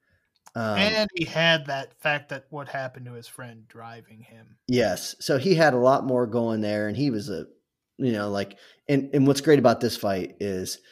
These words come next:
Speaker 1: he comes out and he gets his ass kicked. And the thing about Rocky is, you know, he keeps going forward, right? He never,
Speaker 2: Right.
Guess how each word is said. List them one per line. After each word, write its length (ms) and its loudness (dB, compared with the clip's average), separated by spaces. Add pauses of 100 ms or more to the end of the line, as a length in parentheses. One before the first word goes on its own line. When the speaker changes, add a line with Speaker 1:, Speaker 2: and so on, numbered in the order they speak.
(380)
Speaker 1:
he 160 -2
comes 260 0
out 300 4
and 100 -6
he 60 -6
gets 180 -2
his 140 -4
ass 240 -2
kicked. 240 -10
And 120 -2
the 80 0
thing 140 0
about 200 0
Rocky 400 -2
is, 180 -8
you 40 -4
know, 100 -8
he 120 -6
keeps 240 -6
going 240 -10
forward, 400 -10
right? 240 -8
He 80 -10
never, 320 -8 (160)
Speaker 2:
Right. 80 -16